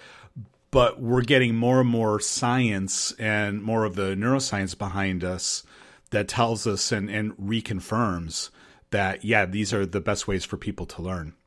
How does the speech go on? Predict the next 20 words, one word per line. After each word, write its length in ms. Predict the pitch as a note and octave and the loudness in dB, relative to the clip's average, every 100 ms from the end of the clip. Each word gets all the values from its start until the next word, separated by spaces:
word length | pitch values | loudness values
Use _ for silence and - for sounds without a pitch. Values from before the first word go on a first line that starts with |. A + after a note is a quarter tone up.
| - | -4
Like, 140 | C3 B2 | 2 4
the 60 | |
big, 200 | A#2+ D#3 | 6 4
biggest 240 | D3 D#3+ C#3 | 6 4 4
example 320 | C3 B2+ C3 | 4 4 6
there 120 | A2+ | 6
being 160 | A2+ G2 | 4 0
storytelling 840 | - A2 G#2+ G#2+ F2 E2 D#2+ E2+ - | 0 2 2 0 -4 -6 -10 -14 -6
for 140 | G#2 | -4
me, 340 | G2 F#2 D#2+ _ _ _ _ - | -2 -4 -6 _ _ _ _ 2
right? 180 | A#2+ A2 | 2 4
Like, 140 | A2+ | 4
I, 120 | A#2 | 4
I, 300 | A#2+ B2+ B2 | 6 4 4
I've 80 | B2+ | 6
always 340 | C#3 C#3 B2 A#2+ | 6 6 4 4
known 220 | B2+ B2 | 4 6
in 80 | A2 | 4
my 140 | G#2 | 2
gut 460 | G2 A#2 G#2+ - | 2 4 4 2